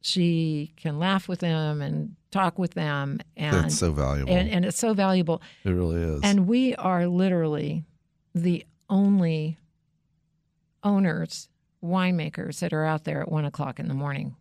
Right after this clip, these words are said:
Speaker 1: working with the guys.
Speaker 2: Wow. And you're not making a lot of wine.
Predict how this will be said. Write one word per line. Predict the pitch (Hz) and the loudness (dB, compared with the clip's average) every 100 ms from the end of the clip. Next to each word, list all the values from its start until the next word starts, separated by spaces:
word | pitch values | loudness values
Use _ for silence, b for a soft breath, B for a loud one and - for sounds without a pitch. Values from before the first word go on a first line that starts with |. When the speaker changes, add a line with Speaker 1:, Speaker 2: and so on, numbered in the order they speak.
| - | -4
Speaker 1:
working | 151 143 - | -4 -4 -6
with | 147 - | -8 -10
the | |
guys. | - - - - | -12 -12 -14 -8
Speaker 2:
Wow. | 87 78 78 - _ _ _ _ - 95 - | -2 -2 -4 -10 _ _ _ _ -6 -4 4
And | 120 | 6
you're | 127 | 6
not | 143 214 | 4 4
making | 135 156 135 - | 2 2 2 2
a | 104 | 2
lot | 80 104 170 | 4 4 4
of | 80 | 2
wine. | 62 60 71 87 | 0 -6 -6 -8